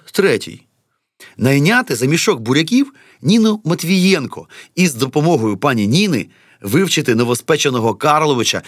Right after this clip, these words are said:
й бошити старовинних пісень, Бажано із найархаїчнішого фольклорного пласту.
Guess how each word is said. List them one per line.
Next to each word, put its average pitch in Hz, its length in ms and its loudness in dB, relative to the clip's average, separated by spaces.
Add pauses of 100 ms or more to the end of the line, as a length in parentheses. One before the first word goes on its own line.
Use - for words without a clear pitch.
(120)
й 110 160 0
бошити 131 400 0
старовинних 143 580 0
пісень, 117 520 -4 (200)
Бажано 175 580 -2 (200)
із 208 220 -2
найархаїчнішого 175 1300 -2
фольклорного 113 680 -2
пласту. 107 640 -4